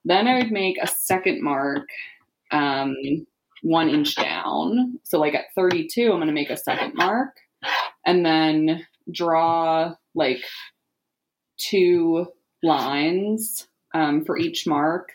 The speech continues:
that's, like, going, like, parallel to the original hem or, like, the original bottom of your pants. And then you wanna cut at, like, the bottom line that you drew.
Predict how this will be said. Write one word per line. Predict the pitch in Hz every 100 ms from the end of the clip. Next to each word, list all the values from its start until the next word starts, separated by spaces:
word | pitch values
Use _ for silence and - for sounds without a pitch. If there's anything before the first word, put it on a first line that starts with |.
| -
that's, | 151 -
like, | 160 139 - -
going, | 175 165 160 160
like, | 147 - - _ _ _ _ _
parallel | - 165 156 170 175 180 175 175 175 175 175 -
to | 202
the | 160 156 135 117 -
original | 151 147 175 214 240
hem | 247 269 277 269 277 294 294 -
or, | 185
like, | 160 160
the | 165
original | 156 156 175 165 160
bottom | 160 156 165
of | 156
your | 160 156 147 139 _ _ _ _ _ -
pants. | - 160 185 294 294 - - - - - - _ _ _ -
And | - 196
then | 185 180 180 175 180 - - _ _ _ _ _
you | 180 185
wanna | 196 185 -
cut | - 208 196 196 - - _
at, | - -
like, | 156 151
the | 156
bottom | 151 - 139 135 131 135 131 131 -
line | 147 131 131 127
that | -
you | 135 131
drew. | 92 92 110 110 135 185 214